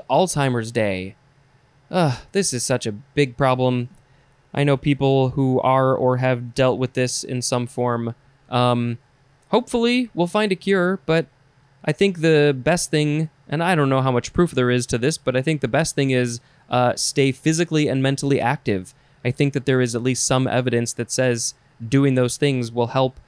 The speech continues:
uh, slow this process down. Um, also, don't get any head injuries. I've heard that head injuries can, um, make this happen sooner than maybe it would have otherwise. So protect your head. Wear a helmet.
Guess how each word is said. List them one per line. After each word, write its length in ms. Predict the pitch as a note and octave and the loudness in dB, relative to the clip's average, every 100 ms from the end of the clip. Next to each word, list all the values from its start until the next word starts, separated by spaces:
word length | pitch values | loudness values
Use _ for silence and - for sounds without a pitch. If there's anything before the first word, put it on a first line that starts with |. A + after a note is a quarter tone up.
| _ _ | _ _
uh, 400 | - A#2+ A2+ A2+ | -2 2 2 0
slow 480 | - - - B2 C3+ | -2 -4 0 2 2
this 160 | B2 - | 2 -2
process 400 | - B2 A#2+ A#2 | -4 -4 -4 -2
down. 460 | B2+ B2 G#2+ G2 - _ _ _ _ - _ _ - | -2 0 -2 -4 -12 _ _ _ _ -20 _ _ -2
Um, 300 | A#2+ A#2 A2+ | 0 2 2
also, 300 | D#3 F#3 F#3+ | 0 2 2
don't 220 | F3 F#3 | 2 0
get 100 | F#3 | 2
any 200 | F#3 F#3 | 2 2
head 200 | E3 F3+ | 2 2
injuries. 540 | E3 C#3 B2 A#2 G#2+ A#2 | 2 2 2 0 0 0
I've 160 | A#2 | 0
heard 240 | C#3 D3 C3 | 0 0 2
that 160 | B2+ | 0
head 240 | C3 D3 C#3+ | 0 0 2
injuries 460 | B2+ A#2+ A#2 A2+ | 0 -2 -2 -4
can, 340 | - A#2+ A#2 - | -4 -4 -4 -4
um, 420 | B2 G#2+ G#2 G#2 - | -4 -4 -6 -10 -2
make 280 | B2 C#3+ | -2 0
this 180 | - C3+ | -2 -2
happen 500 | C3 C3 B2 A#2 A#2 _ _ _ _ | -2 -2 -2 -2 -6 _ _ _ _
sooner 400 | - - A3 E3 | -4 0 2 4
than 160 | C#3 C3 | 2 2
maybe 240 | C#3 C3 | 2 0
it 80 | A#2 | 0
would 120 | C3 | 0
have 140 | B2 | 0
otherwise. 500 | B2 B2 A#2 G#2 D#2 | -2 -2 -2 -2 -4
So 300 | - A#2 A2 G#2+ _ _ - | -6 -6 -8 -12 _ _ -6
protect 340 | E3 C4 - | -2 -2 -2
your 120 | G3+ | -2
head. 280 | D#3+ A2 G2+ | 0 -2 0
Wear 160 | G3 G3 | 0 2
a 60 | |
helmet. 320 | D3 A#2 - | 0 -2 -4